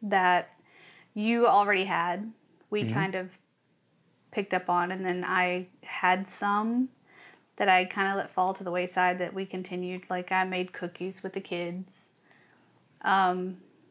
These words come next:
Speaker 1: of course, we have teenage children, so you can only imagine the things that were drawn on these cookies.
Speaker 2: Mm-hmm.
Speaker 1: Um, but it was fun.
Speaker 2: Well,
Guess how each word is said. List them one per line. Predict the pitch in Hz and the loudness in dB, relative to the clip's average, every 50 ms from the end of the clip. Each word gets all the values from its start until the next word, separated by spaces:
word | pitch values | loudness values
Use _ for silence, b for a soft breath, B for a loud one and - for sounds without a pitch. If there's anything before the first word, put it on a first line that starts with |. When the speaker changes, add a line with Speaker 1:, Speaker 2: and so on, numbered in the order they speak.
| _ _ _ _ _ _ _ _ _ _ _ _ _ _ _ _ - | _ _ _ _ _ _ _ _ _ _ _ _ _ _ _ _ -8
Speaker 1:
of | - 233 220 - | -8 -8 -6 -4
course, | - 214 208 202 196 202 - - | 0 2 2 2 2 0 -2 -2
we | 214 | 0
have | 202 190 190 | 0 0 0
teenage | - - 196 196 190 185 180 - | -2 -4 -4 -2 -2 -4 -6 -8
children, | - - 196 190 185 196 196 190 | -6 -6 -4 -4 -2 -4 -4 -4
so | - 190 | -4 -4
you | 185 190 | -4 -4
can | 190 - 196 | -4 -4 -4
only | 190 190 190 | -4 -4 -4
imagine | 185 180 180 180 180 185 185 190 190 190 190 | -4 -2 0 2 2 0 0 -2 -8 -8 -8
the | 190 | -10
things | 196 190 190 190 196 196 190 - | -10 -10 -8 -8 -8 -8 -8 -8
that | 202 170 | -8 -6
were | - 202 | -6 -4
drawn | 202 202 196 196 196 208 | -2 0 0 0 0 -2
on | 208 208 | -4 -6
these | 214 220 - - | -8 -10 -10 -6
cookies. | - 240 233 - 247 247 254 247 - - _ _ - | -6 -6 -4 -4 -6 -6 -6 -8 -12 -20 _ _ -2
Speaker 2:
Mm-hmm. | 120 123 123 127 131 139 135 - B B B B B B B B B | 0 2 4 2 2 0 -4 -8 B B B B B B B B B
Speaker 1:
Um, | - 233 240 233 226 220 220 226 208 - _ _ | 4 6 6 6 6 2 0 -2 -4 -6 _ _
but | - 269 | 0 4
it | 440 466 | 6 6
was | 381 - - | 4 4 -2
fun. | - - 202 220 269 233 226 247 285 - _ _ _ _ _ _ _ _ - | -4 -2 0 0 0 -2 -4 -6 -8 -10 _ _ _ _ _ _ _ _ -8
Speaker 2:
Well, | 185 185 180 175 180 | -4 -2 0 0 -2